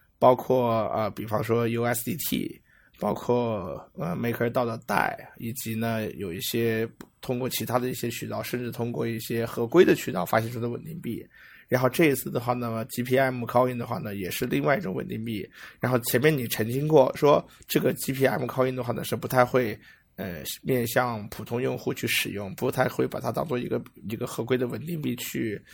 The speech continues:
呃，去使用，或者说普通用户是用不了这种稳定币的。那我们，它还是我们稳定币中的一种，只是用于大的这种银行间的清算。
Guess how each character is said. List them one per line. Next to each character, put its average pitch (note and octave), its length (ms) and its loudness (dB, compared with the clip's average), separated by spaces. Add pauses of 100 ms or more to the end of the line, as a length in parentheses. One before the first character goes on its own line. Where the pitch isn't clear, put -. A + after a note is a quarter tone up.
(380)
呃， A2+ 280 -6
去 B2 160 -2
使 - 180 -2
用， A#2 280 -2 (140)
或 - 300 -2
者 G2+ 60 -6
说 A#2+ 240 0
普 - 160 -6
通 E3 100 -4
用 C3 100 0
户 C3 140 -4
是 C3 140 -2
用 E3 160 4
不 - 80 0
了 - 120 0
这 A#2+ 140 -4
种 - 100 -6
稳 - 140 -10
定 A#2 140 -6
币 A2+ 120 -6
的。 - 220 -10 (460)
那 C3+ 280 2 (200)
我 - 80 -4
们， - 100 -12
它 D#3 160 6
还 - 300 -2
是 D#3 240 4
我 C3 160 2
们 - 260 -6
稳 A2 180 -6
定 A#2+ 200 -4
币 F3+ 160 -6
中 F2 240 -6
的 F2 100 -2
一 A#2+ 140 -2
种， - 280 -4 (200)
只 A2+ 120 -4
是 B2 140 0
用 C3 180 -2 (140)
于 A2+ 180 -4 (140)
大 - 240 2
的 F2+ 220 -6
这 - 160 -8
种 F2 280 -10 (300)
银 A#2 180 -4
行 A#2 160 -2
间 B2 140 -4
的 G#2 80 -8
清 B2+ 240 -6
算。 C#3 200 0